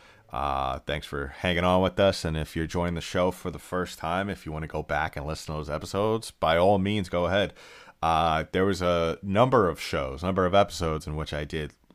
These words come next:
immediately after games. And, and I, I think, I believe I did one of my most, probably the, the f-, my favorite one, believe it or not, wasn't even after when they clinched the, the, the,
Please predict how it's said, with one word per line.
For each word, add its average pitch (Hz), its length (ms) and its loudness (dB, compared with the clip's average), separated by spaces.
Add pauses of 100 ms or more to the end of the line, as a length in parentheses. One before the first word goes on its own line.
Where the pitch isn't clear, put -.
(180)
immediately 107 840 0
after 90 300 -2
games. 82 600 -2
And, 82 320 -4
and 85 240 -4 (720)
I, 90 180 2
I 87 140 -8
think, 143 180 -4
I 120 100 4
believe 98 460 -2
I 90 100 2
did 101 440 -2
one 110 100 0
of 117 60 2
my 120 100 6
most, - 480 -2 (300)
probably - 240 -2
the, 90 280 0
the - 100 -10
f-, - 380 -18
my 92 140 -2
favorite 120 560 0
one, 95 300 2
believe 90 200 -2
it 90 60 0
or 78 80 0
not, 80 380 2
wasn't 117 320 4
even 110 180 0
after 98 320 0
when 87 160 -2
they 73 100 -6
clinched - 760 -6 (560)
the, 76 580 -4 (160)
the, 76 300 -8
the, 73 140 -10